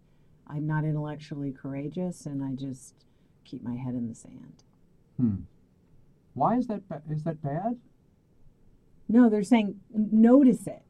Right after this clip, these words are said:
Speaker 2: But I mean, is it,
Speaker 1: Notice it.
Speaker 2: is it bad?
Speaker 1: Is it, is what bad? To conform?
Speaker 2: To, like,
Speaker 1: Or
Speaker 2: keep my head in the sand at work? I mean,
Speaker 1: It
Speaker 2: to not
Speaker 1: can
Speaker 2: cause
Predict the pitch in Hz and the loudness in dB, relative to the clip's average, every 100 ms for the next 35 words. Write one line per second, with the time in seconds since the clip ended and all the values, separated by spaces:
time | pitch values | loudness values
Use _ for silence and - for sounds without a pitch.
0 | - 190 208 - 214 240 202 - 165 202 | 4 6 8 8 10 10 6 2 4 4
1 | 277 277 285 311 311 - 190 - 190 175 | 2 -2 -2 -4 -6 -4 -4 -4 -4 -4
2 | 185 170 156 - 160 165 160 170 185 269 | -6 -6 -8 -6 -8 -8 -8 -8 -6 -6
3 | - - 233 214 196 240 240 196 202 285 | -2 2 4 6 6 6 6 6 4 2
4 | 294 269 - 285 311 311 302 254 202 151 | 0 -4 -2 -2 0 0 2 2 2 0
5 | 175 240 294 311 302 262 196 190 196 285 | 0 2 2 0 -2 -4 0 2 4 4
6 | 190 220 285 415 311 220 - | 2 2 2 2 6 8 6